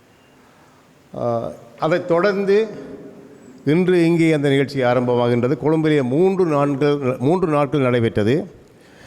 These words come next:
குறிப்பாக வாசிப்பு இந்த பரவலாக்கத்தை எவ்வாறு ப-, விரிவாக்கம் செய்வது என்ற அடிப்படையிலே அங்கே அந்த நிகழ்ச்சிகள் மூன்று நாள் நடந்தது. மலையகத்தில் சூழலில் எவ்-, எப்படி அங்கே இருக்கின்றது புத்தக வாசிப்பு அல்லது வாசி-, இந்த பரவலாக்க நிகழ்ச்சிகள் எப்படி இருக்கின்றன சொல்லி அந்த,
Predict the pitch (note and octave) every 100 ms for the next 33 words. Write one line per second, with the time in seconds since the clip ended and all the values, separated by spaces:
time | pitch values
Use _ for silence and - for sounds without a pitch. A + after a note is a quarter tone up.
0 | - D3 C3+ D3 C3+ C3+ B2+ D#3+ E3+ F3+
1 | D#3 E3+ D#3 B2 D3 D3+ D3 C3+ C3 D3+
2 | D3 F3 G3 A3+ A3 G#3+ G#3+ D#3+ D#3 D3
3 | E3+ D#3+ D#3+ D3 C3 C3+ B2+ A#2+ C3 -
4 | B2+ C3 A#2+ B2 B2+ A2+ A2 C3+ D#3 B2+
5 | B2+ A#2+ A2 G#2+ A#2 A2 A#2+ A#2 A2 A#2+
6 | A2+ A2+ G#2 G#2 G2+ G#2 B2 D#3 - -
7 | - - - - B2 E3 E3 D#3+ D3+ C#3
8 | C3+ - C#3 C3+ C3 C3 C3 C3+ C3 A#2+
9 | D3+ C#3 B2+ B2 A#2+ A#2+ A2+ A2+ A#2 C3+
10 | B2+ A#2 A#2+ A#2+ G#2+ B2 B2 B2 A#2+ B2+
11 | A#2 C3 B2 A2+ C3 B2+ A#2+ A#2 A2 A2+
12 | G#2 A2 A2+ A2+ A#2+ A#2 A#2 A#2 A2+ G2+
13 | A#2 C3+ C3 C3+